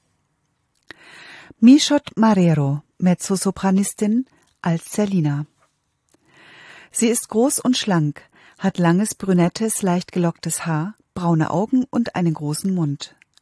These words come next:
Als Braut hat Zerlina ein knielanges weißes Kleid mit schmalen Volants im Rockteil an. Das glatte Satin-Oberteil ist an den Schultern mit weißen Flaumfedern besetzt.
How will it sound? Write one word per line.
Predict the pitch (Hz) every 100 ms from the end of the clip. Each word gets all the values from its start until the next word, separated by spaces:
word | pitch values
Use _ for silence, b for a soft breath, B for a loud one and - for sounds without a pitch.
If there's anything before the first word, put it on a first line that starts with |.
| _ B B B B B B B B B
Als | 220 226 -
Braut | 202 233 302
hat | 233 208
Zerlina | - 175 175 202 214
ein | - 180 -
knielanges | - 220 233 226 240 -
weißes | 190 170 175 175
Kleid | - 165 175 -
mit | 220
schmalen | - 175 160 175
Volants | 190 190 170 165 -
im | 202
Rockteil | 190 185 - 160 151
an. | - 147 156 - _ _ B B B B B B B
Das | 214 208
glatte | - 262 -
Satin-Oberteil | 269 220 - 185 175 - 202 - 202 196 208
ist | 233 -
an | - 226
den | 226
Schultern | - 180 190 196
mit | 202
weißen | 165 165 - 196
Flaumfedern | - 190 185 - 165 156 151
besetzt. | 151 156 - -